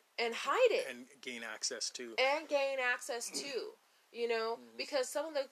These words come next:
Speaker 1: security ones are the ones that were slipping the girls his phone number.
Speaker 2: You wanna hear something interesting? So, I, as I mentioned in o-, earlier shows, I, I was a security officer. As of last week, I'm no longer.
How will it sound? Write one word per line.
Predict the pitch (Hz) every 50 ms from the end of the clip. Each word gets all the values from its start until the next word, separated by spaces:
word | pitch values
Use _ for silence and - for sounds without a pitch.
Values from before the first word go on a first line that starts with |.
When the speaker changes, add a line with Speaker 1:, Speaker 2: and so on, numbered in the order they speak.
| -
Speaker 1:
security | - - 254 - - 330 381 427 415 349
ones | 302 262 254 247
are | 220 220
the | 214 202
ones | 208 226 226 233 233 233
that | 226 214
were | 214 208
slipping | - - 262 262 - 247 220 208
the | 190
girls | 190 - 240 330 349 269 - -
his | 247 226 -
phone | - - 294 311 359 381
number. | 269 190 156 156 135 - - - _ _ -
Speaker 2:
You | - 135 127 127
wanna | 123 123 131
hear | 131 127
something | - 139 123 117 120 120
interesting? | 117 117 - - 127 - - 139 135 135 - - - - -
So, | - - - 160 147 135 131 123 117 - _
I, | - 139 139 135 123 135
as | 139 139
I | 151 147
mentioned | 143 143 143 139 - 143 139 127
in | 123 123 -
o-, | 123 131 143
earlier | 135 135 131 127 127 117
shows, | - - 127 120 117 113 120
I, | 113 113 110 107 - _ _ _ _ _ _ _ _ -
I | 123 131
was | 131 117 127 135 135 131
a | 127
security | - - 135 - - 123 113 110 107
officer. | 104 98 95 - - 117 107 107
As | 110 113 120 120 120 - - 135
of | 127 123 120 117 107 104
last | 113 110 110 110 - - -
week, | 120 120 117 -
I'm | 113 110 110 117
no | 120 120
longer. | 120 117 120 131 139 123 98 - -